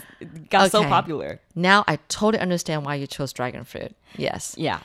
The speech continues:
Speaker 2: And for those people who probably don't know, it's, they come in two different colors, and it's a very, gosh, how would you describe dragon fruit? Well, anyway, there, there's one that's really more like deep purple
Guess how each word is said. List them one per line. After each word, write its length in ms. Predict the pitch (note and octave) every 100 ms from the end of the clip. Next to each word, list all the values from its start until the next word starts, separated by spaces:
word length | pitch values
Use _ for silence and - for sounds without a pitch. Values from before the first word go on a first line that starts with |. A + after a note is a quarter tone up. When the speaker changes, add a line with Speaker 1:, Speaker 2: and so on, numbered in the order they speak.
| -
Speaker 2:
And 100 | -
for 120 | - A#3
those 220 | D4 -
people 180 | C4+ G#3+
who 60 |
probably 300 | F3 F#3+ F3
don't 220 | D#3+ D3+ -
know, 420 | C#3+ C#3+ A#2+ A2+ -
it's, 580 | D3 - - - - - _ _
they 140 | - G#3
come 200 | - D4
in 60 |
two 120 | - G#3
different 260 | F#3 C#3+
colors, 560 | - - D3+ - F#2+ - - - - -
and 140 | F3
it's 180 | E3 -
a 60 |
very, 520 | D#3 F#3+ G#3+ G#3+ G#3+ G3 _ _ _
gosh, 180 | D#4 C#4+
how 140 | G#3+
would 140 | D#4 -
you 40 |
describe 520 | F#3 E3 - D#3+ D#3+ -
dragon 280 | C#3+ D#3
fruit? 280 | C#3 - D#2 - _ _ - _
Well, 120 | - D#3
anyway, 380 | E3+ C#3 A#2 -
there, 140 | E3 D3
there's 280 | A3 A3
one 260 | F#3+ A3 C#4
that's 240 | A3 -
really 400 | D#3 F#3 F3+ C#3+ - _ -
more 260 | D#3+ E3+
like 220 | D#3+ D3 - _ _ _ _ -
deep 320 | G3+ G3+ - _ _ _ _
purple 640 | - F#3 - F3+ F3 F3